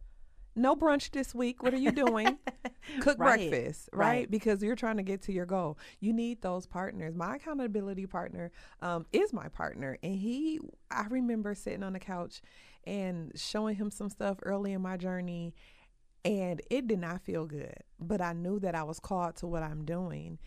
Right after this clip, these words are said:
Speaker 1: and I had to go through this experience myself to be able to teach people from a place of experience,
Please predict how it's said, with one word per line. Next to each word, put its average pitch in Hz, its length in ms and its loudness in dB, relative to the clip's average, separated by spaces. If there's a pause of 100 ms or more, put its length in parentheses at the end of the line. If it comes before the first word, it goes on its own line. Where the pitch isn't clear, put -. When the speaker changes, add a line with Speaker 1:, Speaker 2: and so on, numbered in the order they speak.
(240)
Speaker 1:
and 147 180 -4
I 175 280 -6
had 185 200 -6
to 190 80 -8
go 170 160 -6
through 165 160 -8
this 165 200 -8
experience 160 600 -10
myself 165 640 -8
to 175 120 -8
be 165 220 -6
able 156 160 -10
to 143 160 -14
teach - 340 -12
people 151 400 -8 (240)
from 160 160 -4
a 156 60 -6
place 175 360 -8
of 151 140 -6
experience, - 920 -8